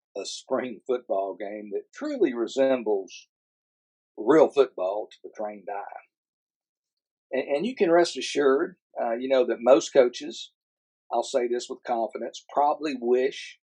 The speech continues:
they didn't have to play a spring game. And I think that's why you're slowly seeing,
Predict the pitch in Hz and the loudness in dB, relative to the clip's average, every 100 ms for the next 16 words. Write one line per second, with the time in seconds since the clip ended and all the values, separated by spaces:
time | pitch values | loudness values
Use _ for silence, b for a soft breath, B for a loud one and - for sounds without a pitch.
0 | - 117 117 123 127 - 131 - 139 170 | -2 0 0 -2 -2 -4 -6 -2 -2 -2
1 | 143 - 101 90 80 76 - _ _ _ | -6 -8 -10 -8 -12 -12 -16 _ _ _
2 | _ _ _ _ _ _ _ _ - - | _ _ _ _ _ _ _ _ -6 0
3 | 120 123 135 123 127 - 123 120 107 - | 4 4 2 0 -2 0 -2 -2 -6 -6
4 | - 120 120 113 - 123 120 117 110 101 | 0 2 2 -2 -2 -2 -2 -2 -6 -10